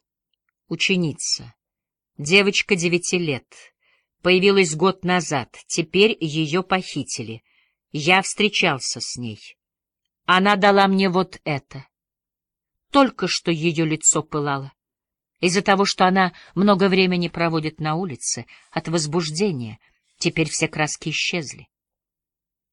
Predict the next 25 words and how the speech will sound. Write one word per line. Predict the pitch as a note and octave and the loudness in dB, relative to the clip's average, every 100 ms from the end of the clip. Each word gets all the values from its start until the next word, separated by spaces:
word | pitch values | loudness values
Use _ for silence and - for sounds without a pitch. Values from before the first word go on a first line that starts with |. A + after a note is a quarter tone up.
| _ _ _ _ _ _ _ | _ _ _ _ _ _ _
Она | - E3 D#3+ | -6 -2 -2
приподнялась | D#3 D3+ D#3+ D#3+ D#3 B2+ | -4 -6 -4 -2 -2 -4
со | - | -4
своего | B2 - B2 A#2 | -6 -8 -10 -10
места. | A#2 G#2+ - A#2+ - _ _ _ _ _ | -10 -10 -10 -12 -20 _ _ _ _ _
Он | D3 | -6
схватил | D3 D#3 D3+ D#3+ | -4 -2 -2 0
ее | D#3+ D#3+ | 0 -2
за | C3+ | -4
руку. | A2+ - B2+ - _ _ _ _ _ _ | -8 -12 -20 -20 _ _ _ _ _ _
«Это | D#3 - | -6 0
ребенок», — | E3 F3+ F3+ G3 A#2 - | 2 4 4 2 0 -8
сказал | - A#2+ A2+ A2+ | -8 -8 -8 -10
он. | A2 A#2 _ _ _ _ _ _ | -12 -16 _ _ _ _ _ _
«Она | D#3+ D#3+ D#3+ D#3 | 2 2 2 2
в | |
опасности. | E3 - G3+ - A#2+ A#2 - - - _ _ _ _ _ _ - | 2 2 0 0 -10 -12 -12 -14 -20 _ _ _ _ _ _ -10
Что | - - - A3+ | -4 -2 4 6
она | F3+ C#3+ | 6 4
посылала | - C#3 - C#3 B2+ A#2 A#2+ | -2 -6 -6 -4 -4 -6 -10
тебе?» | - A2+ A#2 - _ _ _ _ _ _ _ _ _ _ _ _ _ | -12 -12 -12 -16 _ _ _ _ _ _ _ _ _ _ _ _ _
Она | G#3 G#3+ | 2 4
попыталась | G#3+ A3 A3 A3+ A3+ - - | 2 0 2 2 2 -2 0
отдернуть | A#3 F3+ F3 B3 D#3 C#3+ | 0 0 2 2 0 -4
руку, | D#3 D#3 D#3 | -6 -4 -4